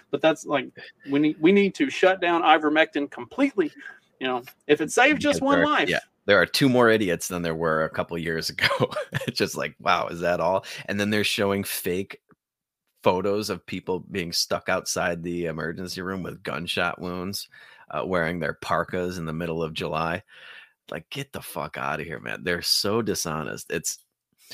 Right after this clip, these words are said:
Speaker 2: it really is just incredible how, how dishonest they are, even for somebody as red-pilled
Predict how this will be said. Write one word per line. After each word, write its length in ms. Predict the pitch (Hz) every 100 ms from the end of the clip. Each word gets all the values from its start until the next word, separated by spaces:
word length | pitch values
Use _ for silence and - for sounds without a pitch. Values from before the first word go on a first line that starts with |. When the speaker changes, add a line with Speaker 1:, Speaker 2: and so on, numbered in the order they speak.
| - _ -
Speaker 2:
it 160 | 104
really 300 | 101 143 98
is 160 | 87 87
just 260 | 90 80
incredible 720 | 76 80 - 82 82 73 52 -
how, 640 | - 80 78 82 80 78 _ _ _ _ _
how 420 | - - 95 98
dishonest 600 | 87 73 - 64 62 50 -
they 120 | 53
are, 180 | 50 -
even 360 | 90 113 123 113
for 440 | - 98 90 82 - - -
somebody 460 | - 104 95 95 92 82
as 260 | 82 85
red-pilled 800 | 78 80 82 73 95 80 78